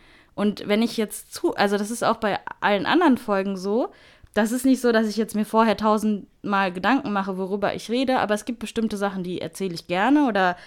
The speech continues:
da bin ich offen, drüber zu reden, aber es gibt bestimmte Sachen, die muss ich nicht mit allen Leuten teilen.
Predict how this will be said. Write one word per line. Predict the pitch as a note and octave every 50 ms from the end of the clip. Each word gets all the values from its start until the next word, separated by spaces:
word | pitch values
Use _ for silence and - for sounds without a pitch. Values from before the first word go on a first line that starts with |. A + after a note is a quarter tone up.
| - -
da | - F#3
bin | F3+ F#3+ F#3+
ich | F3+ - -
offen, | - G3+ G#3 - G#3+ G3 G3 F#3 - -
drüber | F3+ F#3 F#3 F#3 F3 -
zu | - -
reden, | D#3+ D#3+ E3 G3 B3+
aber | B3+ A3+ G#3+ G3
es | - -
gibt | - F3+ - -
bestimmte | E3+ - - E3+ E3+ - F#3
Sachen, | G3 G#3 G#3+ - A3+ A#3+ B3+ B3+ - - - _ _ _ _ -
die | G#3+
muss | A3 B3 C#4+ C4+
ich | G#3 E3+ - -
nicht | E3+ D#3+ D#3+ E3
mit | E3+ D#3+ D#3 - - - _ _ _ _
allen | E3+ E3+ E3 D#3+ D3+ C#3+ C3+ -
Leuten | - F3 D#3 D3+ - - - D3
teilen. | - - D3 C3 B2 F#2 D2 F2